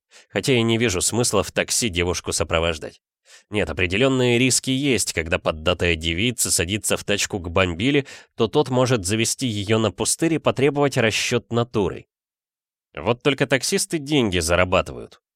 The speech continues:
пашут как валы и на женские прелести сами нечасто ведутся. Говорят, тех, кто желает прокатиться и рассчитаться собственным телом, в вечерние часы хоть отбавляй. Бомбилы же нос воротят и хотят наличку,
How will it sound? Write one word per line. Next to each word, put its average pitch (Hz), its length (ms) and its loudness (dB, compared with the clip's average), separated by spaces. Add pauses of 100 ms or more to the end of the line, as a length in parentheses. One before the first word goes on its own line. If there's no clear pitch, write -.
пашут 98 360 0
как - 240 -4
валы 90 520 2
и 87 260 -4
на 82 180 -2
женские 101 600 -2
прелести 123 560 2
сами 123 380 2
нечасто 101 560 0
ведутся. 90 540 -4 (480)
Говорят, 117 460 2
тех, 147 260 0
кто 131 200 0
желает 117 440 2
прокатиться 117 680 0
и 98 60 4
рассчитаться 92 720 0
собственным 98 600 -2
телом, 123 380 2
в 85 40 -6
вечерние 98 600 0
часы 101 320 0
хоть 107 240 -2
отбавляй. 90 600 -2 (600)
Бомбилы 135 480 4
же 147 120 2
нос 151 320 4
воротят 117 480 4
и - 40 -2
хотят - 380 -2
наличку, 113 580 0